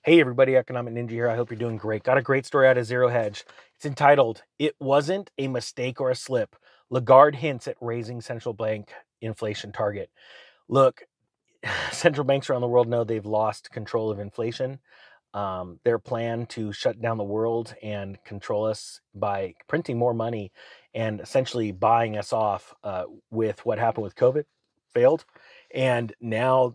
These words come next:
they are losing control, and this is going to be the norm. As a matter of fact, I believe after they do this, the Federal Reserve is gonna follow. I'm gonna explain in a second. The old, uh, line is,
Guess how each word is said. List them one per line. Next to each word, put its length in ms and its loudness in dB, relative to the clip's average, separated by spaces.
they 180 -2
are 120 2
losing 480 -4
control, 680 0
and 340 -6
this 400 -4
is 100 -10
going 200 -4
to 60 -6
be 80 -4
the 80 -6
norm. 380 -4
As 120 -2
a 40 -2
matter 120 0
of 80 -6
fact, 240 0
I 80 -2
believe 200 -2
after 320 -8
they 220 -4
do 160 -6
this, 340 0
the 60 -12
Federal 200 0
Reserve 280 -4
is 80 -14
gonna 200 -8
follow. 460 -2
I'm 100 -4
gonna 140 -2
explain 360 -8
in 60 -12
a 60 -12
second. 380 -10
The 140 2
old, 360 6
uh, 220 -4
line 520 0
is, 520 -4